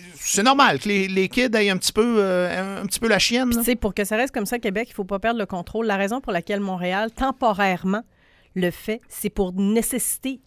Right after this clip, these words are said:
Speaker 2: humanitaire. Il y a une situation à Montréal où le nombre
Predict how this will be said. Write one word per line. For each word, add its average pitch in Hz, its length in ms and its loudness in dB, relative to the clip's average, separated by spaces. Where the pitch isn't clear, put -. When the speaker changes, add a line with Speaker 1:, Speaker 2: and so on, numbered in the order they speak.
Speaker 2:
humanitaire. 208 760 0
Il 196 60 -6
y 202 60 2
a 208 40 4
une 208 80 0
situation 220 600 -4
à 294 80 -2
Montréal 208 640 0
où 247 240 -2
le 208 180 4
nombre 240 420 0